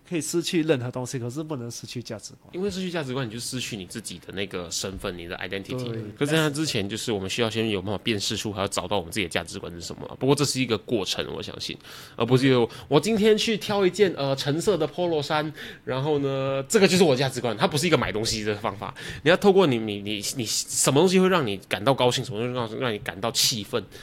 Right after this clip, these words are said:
Speaker 2: 这些方式，你可以慢慢慢慢地去找到说你重视的价值观是什么。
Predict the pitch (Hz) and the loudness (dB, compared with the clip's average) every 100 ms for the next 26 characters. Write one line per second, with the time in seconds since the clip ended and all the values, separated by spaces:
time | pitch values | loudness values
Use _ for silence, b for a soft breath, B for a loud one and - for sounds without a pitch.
0 | B 190 151 151 160 151 151 143 143 - | B 4 6 6 4 4 2 4 2 0
1 | 120 104 143 160 165 156 151 135 123 139 | -2 0 4 6 4 2 0 -2 -2 -2
2 | 95 113 113 120 110 92 - 135 107 127 | -2 0 0 -2 -4 -2 0 2 2 -2
3 | 101 113 92 - 98 92 - 101 - - | -2 -4 -4 -8 -10 -10 -4 -2 -2 -4